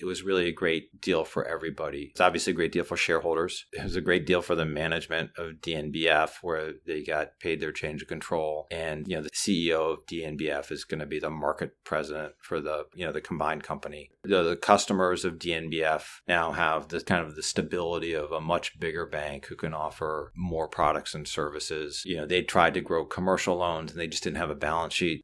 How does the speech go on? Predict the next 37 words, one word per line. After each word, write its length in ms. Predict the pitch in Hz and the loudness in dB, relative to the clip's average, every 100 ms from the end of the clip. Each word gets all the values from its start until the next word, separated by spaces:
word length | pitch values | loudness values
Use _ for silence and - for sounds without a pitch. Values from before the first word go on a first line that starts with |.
| - | -8
to 100 | 85 | -2
be 100 | 85 | -2
able 180 | 82 | -2
to 100 | 78 | -6
do 220 | 80 92 92 | -2 2 4
it. 160 | 82 | 4
Now 160 | 78 76 | 0 -6
they 140 | 78 | -4
will 180 | 78 80 | -4 -2
have 140 | 80 | -2
a 40 | 82 | -2
balance 340 | 80 80 82 | -2 -2 -2
sheet. 340 | - 82 78 - | -2 -2 -2 -8
And 220 | 87 80 | -10 -10
for 420 | - 90 85 82 - | 0 4 4 4 2
S 200 | 82 - | -4 -4
and 120 | 85 | -6
T, 280 | - 110 92 | 4 6 6
who 120 | 90 | 4
is 100 | 82 | -2
the 80 | 82 | -2
buyer, 560 | 98 101 92 85 82 - _ | 4 6 6 4 -2 -6 _
it 320 | 107 92 78 | -2 -2 -2
just 180 | - - | -4 2
made 140 | 87 | 2
a 40 | 87 | 4
lot 200 | 85 80 | 2 2
of 160 | 78 - - _ _ | -4 -12 -18 _ _
financial 420 | - 90 87 - | 2 2 2 0
and 140 | 80 78 | -4 -6
strategic 580 | - 82 107 92 92 - | -10 0 2 4 2 0
sense. 460 | 90 85 82 - | 0 0 -2 -6
They 240 | 80 78 78 | -4 -4 -4
were 120 | 85 | -2
able 260 | 78 78 85 | -2 -2 -6
to 80 | 78 | -4
get 300 | 78 73 | -4 -4